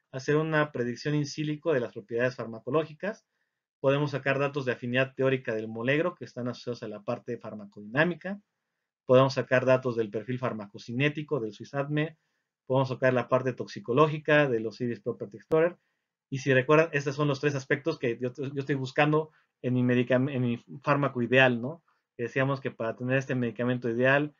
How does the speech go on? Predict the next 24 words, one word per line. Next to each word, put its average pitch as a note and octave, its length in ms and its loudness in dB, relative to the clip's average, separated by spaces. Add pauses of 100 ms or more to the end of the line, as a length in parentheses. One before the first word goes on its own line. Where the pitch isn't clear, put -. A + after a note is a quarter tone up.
(220)
tenía B2+ 260 0
que C3 120 0
vigilar A#2 520 0
las B2 140 -4
propiedades A#2 540 -2 (120)
fisicoquí-, C3+ 580 -16
eh, G#2+ 300 -12 (320)
bueno, B2+ 160 -2
sí, C#3 100 -6
fisicoquímicas, A#2+ 680 -2
desde A2 120 -6
luego, C3+ 300 2 (340)
pero, B2+ 400 4
eh, A#2+ 80 -6
que G2+ 80 -14
están B2+ 220 0
asociadas B2 260 0
con A2+ 140 -6
la G#2+ 100 -8
parte A#2 240 -2
farmacodinámica, C3 1040 -4 (400)
con A#2 120 -4
la G#2+ 160 -4
parte A#2 720 -2